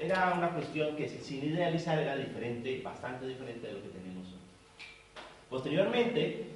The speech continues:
digamos que muchos asuntos llevaron a que, eh,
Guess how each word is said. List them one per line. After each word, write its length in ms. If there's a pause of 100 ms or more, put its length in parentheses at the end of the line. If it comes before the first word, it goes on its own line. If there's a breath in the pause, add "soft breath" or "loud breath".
(1600)
digamos 520
que 440
muchos 340
asuntos 460
llevaron 600
a 160
que, 540
eh, 400